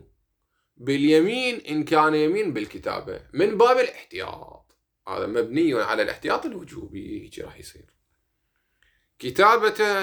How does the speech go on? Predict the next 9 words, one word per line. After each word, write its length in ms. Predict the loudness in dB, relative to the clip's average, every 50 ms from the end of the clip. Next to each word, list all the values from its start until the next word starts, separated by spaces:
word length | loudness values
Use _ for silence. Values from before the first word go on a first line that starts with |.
| -2 -4 -4 -4
على 140 | -2 -2 -2
الأحوط، 500 | -4 -6 -8 -10 -12 -16 -20 -20 _ _ _ _ _ _ _ _ _ _ _ _ _ _ _ _ _ _ _ _ _ _ _ -2
لفظًا 720 | 2 4 4 4 2 2 2 4 4 4 4 2 -2 -8 _ _ _ _ _ _ _ _ _ -10
هو 160 | -8 -6 -4
هذا 200 | -4 -4 -4 -6
الفتوى 500 | -8 -8 -8 -8 -6 -6 -6 -8 -6 -8
القائمة 480 | -12 -10 -8 -8 -8 -6 -8 -10 -12
عليه. 420 | -12 -14 -18 -20 -20 -20 -20 -20 _ -20 _ _ _ _ _ _ _ _ _ _ _ -20 -20 _ _ _ _ _ _ _ _ -20 -20 -20 -20 -20 _ _ _ _ _ _ _ -16
زين. 260 | -12 -12 -12 -12